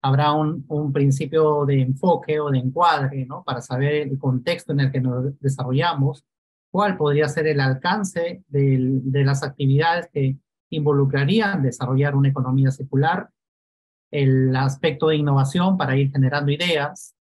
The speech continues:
la viabilidad, el caso de negocio, business case que quisiéramos desarrollar, el pilotaje, creación de prototipos, porque esto involucra también cierto nivel de innovación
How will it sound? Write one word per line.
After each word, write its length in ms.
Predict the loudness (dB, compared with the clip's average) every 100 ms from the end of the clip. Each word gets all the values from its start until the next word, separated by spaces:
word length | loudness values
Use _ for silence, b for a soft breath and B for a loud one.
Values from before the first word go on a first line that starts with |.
| _ _ -8
la 220 | -2 2
viabilidad, 800 | 4 4 2 0 0 2 2 -2 -10 _ _ _ _ _ _ _ _ -6
el 540 | 0 2 2 0 -4 -4
caso 380 | -2 -2 -2
de 40 | -2
negocio, 380 | 0 0 0 0
business 380 | 0 -2 -4
case 220 | -2 -2 -2
que 140 | -6
quisiéramos 480 | -6 -2 0 0 0
desarrollar, 680 | -2 -2 -4 -2 -2 -4 -12 _ _ _ _ _ _ _ _ _ -4
el 160 | 0 2
pilotaje, 1000 | 2 2 2 2 2 0 -2 -2 -4 -6
creación 480 | -2 0 0 0 0
de 80 | 0
prototipos, 920 | 0 0 0 0 0 -2 -4 -8 -20 _
porque 300 | -8 -2 -2
esto 180 | -2 0
involucra 480 | 2 2 2 -2 -2
también 440 | 0 0 0 -4
cierto 400 | -4 -4 -2 0
nivel 280 | 2 2 0
de 460 | 2 2 0 -4 -18 _ _ -4
innovación 800 | 2 4 4 0 0 0 -2